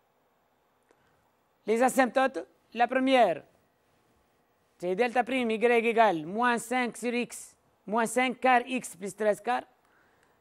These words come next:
Et l'équation de delta, cinq quart X plus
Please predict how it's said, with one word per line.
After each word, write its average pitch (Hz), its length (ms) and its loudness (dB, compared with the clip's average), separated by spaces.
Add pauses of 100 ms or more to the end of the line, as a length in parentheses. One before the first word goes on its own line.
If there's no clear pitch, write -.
(120)
Et 208 140 -2
l'équation 233 480 0
de 220 140 0
delta, 208 420 0 (760)
cinq 233 380 -8
quart 220 240 2
X 226 240 -10
plus - 420 -12